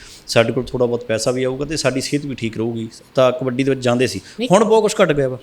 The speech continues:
Speaker 2: ਇਕੱਲਾ ਕਬੱਡੀ ਦਾ ਨਹੀਂ ਹੋਇਆ ਯਾਰ, ਪੰਜਾਬ ਦੀ ਗਾਇਕੀ ਨੂੰ ਦੇਖ ਲਓ।
Speaker 1: ਹੂੰ।
Speaker 2: ਹੁਣ ਪਰਮੀਸ਼ ਵਰਮਾ ਦੀ ਗੋਲੀ ਮਾਰੀ,
Speaker 1: ਹੂੰ।
Speaker 2: ਠੀਕ ਹੈ ਨਾ, extortion of money ਲਈ ਸੀ। ਪਰਮੀਸ਼ ਵਰਮਾ ਠੰਡਾ ਹੋ ਗਿਆ, ਕਦੀ ਦੇਖਿਆ ਕਦੇ ਜ਼ਿਆਦਾ ਮਤਲਬ, ਅਹ, ਕਰ ਰਿਹਾ ਹੋਵੇ?
Speaker 1: ਹੂੰ।
Speaker 2: ਏ ਪੀ ਢਿੱਲੋਂ ਦੇ ਬਾਹਰ ਕੈਨੇਡਾ ਫਾਇਰਿੰਗ ਹੋਈ,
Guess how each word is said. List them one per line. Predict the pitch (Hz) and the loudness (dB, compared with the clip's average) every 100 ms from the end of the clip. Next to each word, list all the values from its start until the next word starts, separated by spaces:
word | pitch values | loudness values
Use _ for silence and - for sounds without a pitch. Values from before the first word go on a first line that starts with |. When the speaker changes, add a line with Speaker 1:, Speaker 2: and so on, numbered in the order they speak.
| - | -6
Speaker 2:
ਇਕੱਲਾ | 233 262 | -2 0
ਕਬੱਡੀ | 247 233 190 254 | 0 0 2 2
ਦਾ | 240 | 4
ਨਹੀਂ | 185 147 | 4 4
ਹੋਇਆ | 123 135 | 2 0
ਯਾਰ, | 180 196 | 0 -2
ਪੰਜਾਬ | 190 185 170 180 180 | 0 2 4 4 2
ਦੀ | 196 185 151 | 0 -2 2
ਗਾਇਕੀ | 151 151 175 | 2 2 -2
ਨੂੰ | 175 | 0
ਦੇਖ | 165 104 | 2 0
ਲਓ। | 85 71 _ | -2 -10 _
Speaker 1:
ਹੂੰ। | 139 117 95 - _ - | -2 -2 -4 -12 _ -4
Speaker 2:
ਹੁਣ | 160 | 0
ਪਰਮੀਸ਼ | 160 160 170 160 | 2 2 2 2
ਵਰਮਾ | 170 165 | 2 2
ਦੀ | 165 | 0
ਗੋਲੀ | 147 131 | 2 2
ਮਾਰੀ, | 131 104 76 - _ _ _ | 2 0 -4 -10 _ _ _
Speaker 1:
ਹੂੰ। | 127 110 95 92 | -4 -4 -6 -12
Speaker 2:
ਠੀਕ | - 113 | -12 -4
ਹੈ | 190 | 0
ਨਾ, | 156 110 113 - | 0 -2 -6 -8
extortion | - 151 143 175 | -4 -2 -2 -2
of | 175 | -2
money | 170 175 | -2 0
ਲਈ | 180 160 | 0 0
ਸੀ। | 170 | -2
ਪਰਮੀਸ਼ | 165 139 135 113 | -2 -2 -2 -2
ਵਰਮਾ | 139 147 | -2 -2
ਠੰਡਾ | - 139 160 | -2 -2 0
ਹੋ | 147 104 | 0 0
ਗਿਆ, | 104 | 0
ਕਦੀ | 120 120 | 0 -4
ਦੇਖਿਆ | 117 - - 196 | -2 -4 -2 -2
ਕਦੇ | 208 196 170 | 0 0 0
ਜ਼ਿਆਦਾ | 147 104 110 104 - - - _ _ _ | 2 2 2 0 -4 -18 -20 _ _ _
ਮਤਲਬ, | 127 131 127 110 | -4 0 0 -2
ਅਹ, | - 123 117 113 113 | -6 -8 -6 -8 -8
ਕਰ | - 104 | -2 0
ਰਿਹਾ | 113 113 | 2 2
ਹੋਵੇ? | 104 113 113 110 - - | 0 -4 -6 -8 -10 -10
Speaker 1:
ਹੂੰ। | 113 98 98 | -10 -10 -4
Speaker 2:
ਏ | 147 | -2
ਪੀ | 160 | 0
ਢਿੱਲੋਂ | 147 143 123 | 2 2 2
ਦੇ | 135 | 0
ਬਾਹਰ | 135 127 | 2 0
ਕੈਨੇਡਾ | 127 131 113 120 | 0 -4 0 0
ਫਾਇਰਿੰਗ | 110 120 127 113 | 2 0 -2 -4
ਹੋਈ, | 120 117 | -4 -4